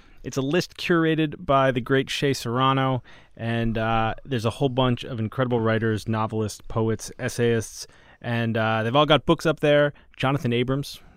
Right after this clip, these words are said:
guest of the Long Form Podcast, has his, uh, oral history of The Wire is part of the list. And, uh, one thing that binds these writers together is, uh, they are all great. The second one is they're all gonna be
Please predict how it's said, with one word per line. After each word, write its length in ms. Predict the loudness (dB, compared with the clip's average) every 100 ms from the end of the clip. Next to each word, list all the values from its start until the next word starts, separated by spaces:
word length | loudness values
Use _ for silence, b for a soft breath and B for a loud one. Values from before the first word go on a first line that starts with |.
| b -20 -20 -18 -6
guest 240 | -6 -4
of 80 | -4
the 40 |
Long 220 | -2 -2
Form 220 | -2 -2 0
Podcast, 560 | -2 -2 -2 -4 -2
has 180 | -4 -2
his, 240 | -4 -4 -6 -4
uh, 160 | -4 -2
oral 240 | -2 0 -2
history 340 | -4 -4 -6
of 80 | -4
The 80 | -4
Wire 540 | -2 -2 -2 -2 -6 -12
is 120 | -12
part 220 | 0 2
of 60 | 2
the 40 |
list. 360 | 2 0 0 -10 B B -4
And, 320 | 0 2 2
uh, 200 | 4 2
one 240 | 6 6
thing 180 | 8 6
that 120 | 6 6
binds 460 | 4 6 4 0 -4
these 480 | 2 4 4 2 -2 -12 -10
writers 480 | 0 2 4 2
together 480 | 2 2 2 2 0 B B B -4
is, 260 | -2 0
uh, 120 | 0 0
they 140 | -2
are 80 | -4
all 80 | 4
great. 280 | 4 4 0
The 80 | 0
second 340 | 6 8 8
one 180 | 6 2
is 360 | 0 0 0 -2
they're 220 | -4 0
all 140 | 2
gonna 180 | 4 4
be 380 | 4 6 10